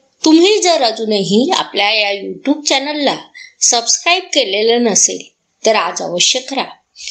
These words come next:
ज्योतिषशास्त्रातील नवनवीन माहिती घेऊन आम्हाला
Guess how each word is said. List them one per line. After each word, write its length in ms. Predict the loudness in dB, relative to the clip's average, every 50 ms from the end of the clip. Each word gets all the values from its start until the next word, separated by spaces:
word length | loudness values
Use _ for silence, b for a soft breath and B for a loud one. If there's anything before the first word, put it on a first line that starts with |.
| B B -2 0
ज्योतिषशास्त्रातील 1200 | 0 0 0 0 0 0 0 2 2 0 0 0 -2 -2 -2 -2 -4 -4 -4 -2 -2 0 2 2
नवनवीन 500 | 2 2 0 0 2 2 2 2 4 4
माहिती 380 | 2 2 0 -2 -2 -2 -2 -2
घेऊन 580 | 0 2 4 4 6 6 6 6 4 4 4 2
आम्हाला 460 | 2 0 -2 -2 -2 0 0 0